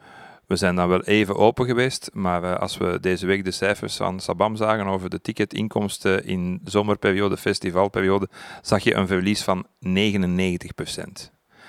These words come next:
Eh, en daar, eh, sluit ik even aan bij, bij wat dat Jan zei, eh, over, eh, verschil, eh, gesubsidieerde en, eh, en de commerciële sector.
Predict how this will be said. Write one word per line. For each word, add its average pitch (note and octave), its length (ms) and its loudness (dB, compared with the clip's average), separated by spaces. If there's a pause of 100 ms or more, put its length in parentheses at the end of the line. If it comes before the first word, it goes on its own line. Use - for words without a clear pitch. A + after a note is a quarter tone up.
(320)
Eh, G2 140 -2
en F2 240 -2
daar, F#2+ 300 6
eh, - 140 4
sluit F2+ 240 0
ik F#2+ 100 -16
even F#2+ 300 -12
aan G2+ 140 -4
bij, F2+ 240 2
bij F2 180 4
wat F2+ 160 2
dat F2 120 2
Jan G2+ 240 4
zei, G2 240 4
eh, F#2+ 280 2
over, F2+ 560 2
eh, F2+ 220 2
verschil, G2 460 0
eh, - 240 -2 (600)
gesubsidieerde F#2+ 880 6
en, F2 320 4
eh, F2 180 2
en F2 100 4
de F2 60 4
commerciële G2+ 520 4
sector. B2 480 2